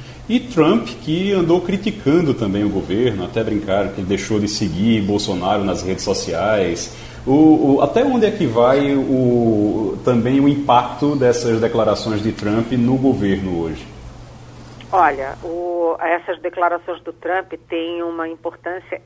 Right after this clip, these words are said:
Speaker 2: imensa, imensa. Por quê? Se você olhar, ou se quem quiser, quem tiver interesse, olha como a imprensa internacional tá tratando o Brasil.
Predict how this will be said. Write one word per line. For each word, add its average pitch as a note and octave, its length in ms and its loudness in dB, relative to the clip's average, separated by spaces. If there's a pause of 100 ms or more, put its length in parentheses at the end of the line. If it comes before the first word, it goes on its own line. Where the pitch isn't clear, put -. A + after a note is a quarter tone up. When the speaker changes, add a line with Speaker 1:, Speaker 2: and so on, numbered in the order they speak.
(120)
Speaker 2:
imensa, F3 1000 -8 (460)
imensa. D#3+ 560 -8 (100)
Por G#3 220 -6
quê? C3 260 -10 (640)
Se G3 80 -8
você G#3 560 -4
olhar, E3+ 680 2
ou E3 180 -4 (240)
se F#3 200 -10 (120)
quem D4+ 260 -6
quiser, E3 680 -2
quem A3 280 -12
tiver E3 280 -8
interesse, E3+ 760 -6
olha G3 520 2 (380)
como B3 400 4
a A3+ 80 0
imprensa G#3 580 -8
internacional F#3 760 -2
tá F#3 100 -4
tratando F#3 400 -6
o F#3+ 40 -4
Brasil. E3 520 0